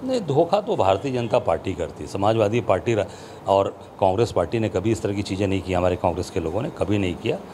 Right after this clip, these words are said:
भाजपा आप देख लीजिए, जहाँ गई, बीजेपी के साथ जुड़ी, उड़ीसा में आप देख लो, बीजेपी की स्थिति ख़राब कर दिया। आप देख सकते हो, जहाँ ये अपने शिवसेना के साथ आई,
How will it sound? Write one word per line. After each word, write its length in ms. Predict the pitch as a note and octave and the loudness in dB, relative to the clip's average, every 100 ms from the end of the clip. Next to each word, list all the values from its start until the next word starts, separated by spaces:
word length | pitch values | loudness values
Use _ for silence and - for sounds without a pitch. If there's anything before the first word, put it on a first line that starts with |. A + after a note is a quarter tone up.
| - - - - - | -16 -16 -14 -12 0
भाजपा 300 | F#2 G2+ C3+ | 0 2 2
आप 60 | A#2 | 2
देख 240 | A2 A2 | 0 -4
लीजिए, 320 | A2 A2 C3 F#2+ | -4 -2 -4 0
जहाँ 240 | G2 B2 | 0 2
गई, 260 | A#2 B2+ C#3+ - - - - - - - - - - - - - | 2 0 -2 -12 -20 -20 -20 -20 -20 -20 -18 -18 -18 -18 -16 -4
बीजेपी 360 | F2+ G#2+ B2 G#2+ | 0 4 4 2
के 80 | |
साथ 180 | A#2+ A#2+ | 2 2
जुड़ी, 320 | A#2 B2+ B2+ | 4 2 2
उड़ीसा 400 | B2+ A2+ A2+ C3 | 2 2 2 2
में 240 | C#3 C#3 A2+ - | 0 -6 -10 -8
आप 120 | E2 F#2 | -6 0
देख 200 | G#2+ A#2 | 2 2
लो, 100 | A2+ | 2
बीजेपी 300 | G#2+ A#2 G#2 | 2 2 2
की 80 | |
स्थिति 260 | G2+ G#2 A2 | -2 0 2
ख़राब 240 | G2 G2+ | 4 4
कर 180 | G2+ G#2+ | 2 -2
दिया। 300 | G#2 A2 F#2+ - - - - - - - - - - - - - - | 0 -2 -4 -6 -18 -18 -18 -18 -18 -18 -18 -18 -18 -18 -16 -16 0
आप 340 | G#2 A#2 - - A2+ | 4 4 0 -14 2
देख 160 | C3+ | 2
सकते 300 | - B2+ - | 4 2 6
हो, 340 | C#3 C3 B2+ - - - - - A2 | 8 8 6 0 -12 -16 -18 -6 2
जहाँ 380 | B2+ D#3+ D#3+ | 4 6 4
ये 400 | A#2 C3+ C3 B2 - - | 4 4 4 2 -6 -2
अपने 400 | A2+ C3 C#3 A#2 - - - - - - | 0 2 2 2 -2 -16 -20 -20 -14 0
शिवसेना 400 | C3 C3+ C3+ D3+ | 2 4 4 4
के 120 | D3 | 2
साथ 240 | A#2+ D3 D3 | 4 4 6
आई, 220 | D3 D3+ | 4 2